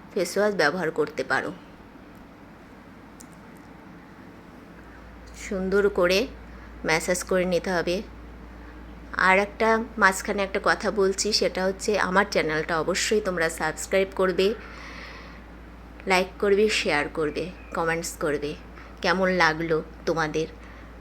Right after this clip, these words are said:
মুখে গ্লো কতটা আসলো সেটা জানাবে। এবার আমি অ্যাপ্লাই করছি। এটা খুব আস্তে আস্তে অ্যাপ্লাই করতে হবে, কারণ এর ভিতরে চালের গুঁড়ো আছে। চালের গুঁড়ো আমাদের মুখের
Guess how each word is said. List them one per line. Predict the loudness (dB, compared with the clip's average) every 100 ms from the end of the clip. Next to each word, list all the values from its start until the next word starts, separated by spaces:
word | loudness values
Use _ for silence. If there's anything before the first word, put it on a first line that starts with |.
| -8
মুখে | -4 -2 0
গ্লো | 0 2 2 2 2
কতটা | 2 2 4 4
আসলো | 4 0 4 4 2 -6 -16 -16 -8
সেটা | -4 -2 0
জানাবে। | -2 -2 -4 -4
এবার | -2 0 0
আমি | 2
অ্যাপ্লাই | 2 2 2 0
করছি। | 0 -2 0 -2 -2 -10 -16 -18 -18 -18 -18 -18 -18 -18 -16 -14 -6
এটা | -2 0
খুব | 4 6
আস্তে | 6 4 2
আস্তে | 2 4
অ্যাপ্লাই | 2 4 2 2
করতে | 2 2 2
হবে, | 2 2 2 2 -2 -12 -16 -16 -2
কারণ | 2 4 4 2
এর | 2
ভিতরে | 2 2 2
চালের | 2 2 2 2
গুঁড়ো | 2 2
আছে। | 2 0 -2 -2 -4 -12 -18 -16 -14 -14 2
চালের | 6 8 6
গুঁড়ো | 6 8 8
আমাদের | 8 4 4 8 6 6 0 -10 -14 -6
মুখের | 0 2 2 6 8 8